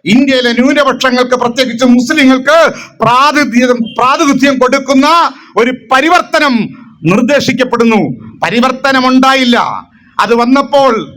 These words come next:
അത്തരം ഒരു പരിവർത്തനം ഇന്ത്യൻ അധികാര മണ്ഡലങ്ങളിലേക്ക്, അധികാരം എന്ന് പറയുന്നത് ഇവിടുത്തെ സവർണ വാഴ്ച, അത് ദളിതന്റെ മുമ്പിൽ വെച്ചത്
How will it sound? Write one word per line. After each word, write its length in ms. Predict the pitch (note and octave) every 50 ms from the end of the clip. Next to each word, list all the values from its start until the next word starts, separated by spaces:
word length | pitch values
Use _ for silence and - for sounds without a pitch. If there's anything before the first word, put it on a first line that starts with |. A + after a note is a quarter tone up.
| - - _ _ - - _ - A#3
അത്തരം 420 | B3 B3 - - F4+ F4 E4+ D#4+ D#4+ D#4+ - D4
ഒരു 100 | C#4 C4+ C4 C4
പരിവർത്തനം 540 | B3 B3+ B3 A#3+ - - - G#3 F#3 D#3 C#3+ C3+ - - - - - - A3+
ഇന്ത്യൻ 280 | C#4+ C#4+ C#4 D4+ D4 C#4+ C#4 C#4 C4 C4+ - - - - - A3+
അധികാര 500 | G#3+ E3 G3+ A#3+ A#3+ C#4 C#4+ C#4+ D4 D4 D4 C#4+ C4+
മണ്ഡലങ്ങളിലേക്ക്, 760 | C4 C4 B3+ B3+ B3+ B3 B3+ B3 B3 A#3+ A#3 A#3 A3 A3+ G#3+ G#3+
അധികാരം 400 | A3+ C4 C#4 C4+ C4+ C4+ C4+ C4+ C4+
എന്ന് 120 | C4 C4+ C4+
പറയുന്നത് 460 | B3 B3 C4+ C4+ C4 C4 C4 C4 C4 B3 A3 - - - - _ _ - -
ഇവിടുത്തെ 400 | - C4+ C4+ C#4 - C#4+ C#4 C#4 C#4+ D#4 D#4 D#4 - - - - _ - - -
സവർണ 400 | A3+ A#3 A#3+ C4+ C#4 C#4+ C#4+ D4 C#4+ C4+
വാഴ്ച, 420 | B3 B3 C4 C4 B3 A#3 - - D4+ C4 F3 C3 G2 E2 - _ _ _ _ _ _ _ _ -
അത് 220 | A#3 C#4+ D4 E4 D4+ C#4 B3+ A#3 A3+ G3
ദളിതന്റെ 400 | A#3 A#3+ C#4 D4 D#4 D#4 D#4 E4
മുമ്പിൽ 240 | E4+ B3+ B3 B3+ A#3+ A#3+
വെച്ചത് 340 | A#3 A#3 A#3 B3+ A#3+ B3 A3+